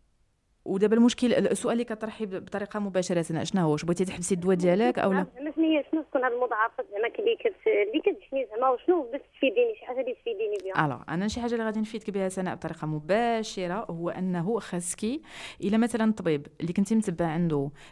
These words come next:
Speaker 1: لظرف او لاخر ما بقاش في المدينه ديالك، الحمد لله مدينه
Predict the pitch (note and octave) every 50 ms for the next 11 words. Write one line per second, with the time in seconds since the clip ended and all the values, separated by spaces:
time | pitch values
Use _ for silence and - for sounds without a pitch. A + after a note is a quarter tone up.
0 | - F#3+ F3 E3+ G3+ G#3 - - G3+ G3 F#3+ F#3 - - F3 - - E3 C#3 C#3+
1 | - - E3 E3 - - A3 A3 - - G#3 F#3+ F#3 F3+ F3 F3 E3 D#3+ D#3+ D#3+
2 | D#3 F#3 A#3 B3+ - - F#3+ - G#3+ G#3 G3 G3 F#3+ F#3 F#3 F3+ F3 F3 E3+ E3+
3 | E3 F3+ F3 E3